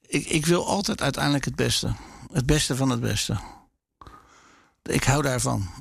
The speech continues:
Ik vind dat geweldig. Ik rij ook maar twee, ja, dat is niet arrogant bedoeld. Dat komt misschien een beetje raar over. Maar ik rij maar twee merken. Dat is Rolls-Royce en, en Bugatti. Dat is het beste wat er is. En ik geniet er ook zo vreselijk van.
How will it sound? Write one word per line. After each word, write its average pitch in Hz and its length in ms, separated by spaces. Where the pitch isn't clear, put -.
Ik 156 140
vind 131 180
dat 127 160
geweldig. 135 680
Ik 120 120
rij 131 300
ook 135 160
maar 131 320
twee, - 360
ja, - 140
dat - 100
is 107 80
niet 117 140
arrogant 117 440
bedoeld. 120 560
Dat - 200
komt 123 180
misschien 113 260
een 110 60
beetje 110 320
raar 104 280
over. 123 360
Maar - 140
ik 135 100
rij 147 180
maar 135 100
twee 151 260
merken. 151 380
Dat 139 140
is 123 160
Rolls-Royce 135 640
en, - 180
en 113 160
Bugatti. 113 580
Dat - 160
is 117 120
het 113 120
beste 123 300
wat 110 180
er 127 80
is. 131 180
En - 220
ik - 100
geniet 180 540
er 165 220
ook 151 100
zo 175 220
vreselijk 147 840
van. 117 280